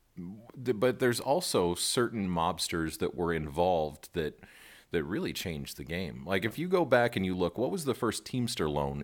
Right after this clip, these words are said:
issued in Las Vegas? What casino did it build? Well, it didn't build a casino at all. It built a hospital.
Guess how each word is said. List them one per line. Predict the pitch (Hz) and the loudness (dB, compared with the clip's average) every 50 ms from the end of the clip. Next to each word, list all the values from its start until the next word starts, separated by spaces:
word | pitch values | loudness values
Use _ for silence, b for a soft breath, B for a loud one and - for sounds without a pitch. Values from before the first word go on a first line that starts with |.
| - - | -6 -4
issued | 98 101 - - 104 85 | -4 -2 -2 0 0 0
in | 90 80 80 | 0 0 -2
Las | 76 71 67 - - | -2 -4 -4 -6 -6
Vegas? | 78 73 60 - - - - - | -6 -6 -6 -8 -10 -8 -6 -6
What | 139 139 | -4 -2
casino | - 127 - 143 147 139 92 78 | -2 -4 -2 -2 0 0 0 0
did | 73 67 | -2 -4
it | - - | -6 -6
build? | - 62 - - | -8 -8 -6 -2
Well, | 90 107 | -2 -2
it | 101 | 0
didn't | 131 147 151 107 | 0 0 0 2
build | 110 95 90 | 2 2 0
a | 82 | -2
casino | - 87 - - 101 85 73 67 69 | -4 -4 -4 -2 0 0 0 0 0
at | 92 | 0
all. | 135 143 - | 2 0 0
It | 123 - | -2 -2
built | 131 - | -4 -4
a | - | -2
hospital. | - - 139 151 - - - - - - | 2 4 4 4 4 2 -4 -8 -8 -10